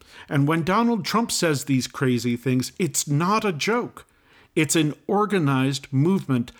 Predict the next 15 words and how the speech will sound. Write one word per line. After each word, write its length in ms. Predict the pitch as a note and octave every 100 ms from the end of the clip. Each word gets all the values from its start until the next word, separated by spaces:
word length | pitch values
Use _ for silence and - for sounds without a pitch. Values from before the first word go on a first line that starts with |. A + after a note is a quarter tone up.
| - -
of 220 | C3 -
people 320 | C#3 C3+ A#2+
saying 340 | - C3 A#2+
things 300 | A2+ A#2+ A#2
like 220 | A2+ G#2 -
this, 280 | A2+ G2 - - -
doing 440 | A#2+ F3 A3 F3 C3+
things 360 | - A#2+ A#2
like 260 | A2 G2+ -
this, 360 | A2 - - - _ _ _ _ -
organizing 760 | F#3+ G#3 F#3 F3+ F3+ F3+ F3+ E3
for 180 | F#3
violence. 760 | E3 E3+ F#3 F#3 D#3+ B2 - - _ _ _ _ _ _ _ - - C3+
This 260 | F3+ -
movement 420 | F3 F#3+ F3 F#3